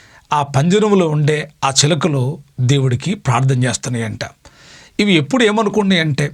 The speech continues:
"ఎప్పుడు బయటికి వెళ్దాం, ఎప్పుడు స్వతంత్రత కలిగి ఉందాం" అని అనుకుంటున్నాయంట. విశేషం ఏంటి అంటే, ఒకరోజు అనుకోకుండా ఆ ధనవంతుడు ఎక్కడికో వెళ్ళాడు. పనివాడికి చెప్పాడంట, "ఒరేయ్ పనోడా,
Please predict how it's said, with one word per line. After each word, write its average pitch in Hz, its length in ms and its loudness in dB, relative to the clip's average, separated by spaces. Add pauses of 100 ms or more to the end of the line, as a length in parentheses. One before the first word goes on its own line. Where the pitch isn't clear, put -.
(260)
"ఎప్పుడు 165 300 2
బయటికి 156 360 2
వెళ్దాం, 131 560 0 (640)
ఎప్పుడు 170 680 2 (100)
స్వతంత్రత 185 540 2
కలిగి 165 260 0
ఉందాం" 147 500 -2 (460)
అని 190 140 0
అనుకుంటున్నాయంట. 151 640 -2 (920)
విశేషం 202 480 2
ఏంటి 143 240 0
అంటే, 123 440 -2 (420)
ఒకరోజు 185 400 0
అనుకోకుండా 131 720 0 (1120)
ఆ 151 100 0
ధనవంతుడు 151 480 0
ఎక్కడికో 147 340 0
వెళ్ళాడు. 127 420 0 (560)
పనివాడికి 170 440 2
చెప్పాడంట, 123 520 -2 (340)
"ఒరేయ్ 143 260 0 (120)
పనోడా, 160 460 0